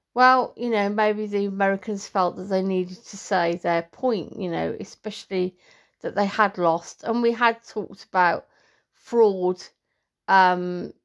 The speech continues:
you know, in the elect-, elective or the elections that were, uh, one of the things I did talk about a few months ago. So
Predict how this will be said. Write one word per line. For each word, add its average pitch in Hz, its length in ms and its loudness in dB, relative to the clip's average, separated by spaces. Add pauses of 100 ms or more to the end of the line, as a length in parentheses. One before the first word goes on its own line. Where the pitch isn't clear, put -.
(140)
you 202 120 -4
know, 175 320 -2 (160)
in 208 360 0
the 180 260 2
elect-, - 320 -2 (480)
elective 208 680 -2 (760)
or 190 80 -4
the 190 140 0
elections 240 840 -2 (540)
that - 260 2
were, 196 540 2 (400)
uh, 190 260 4
one 214 180 0
of 202 60 0
the 202 80 -6
things 202 340 -4
I 202 40 -6
did 196 240 -14
talk - 280 -10
about 175 240 0
a 190 60 -20
few 190 220 -8
months 190 400 -6
ago. 165 340 -6
So 190 340 -2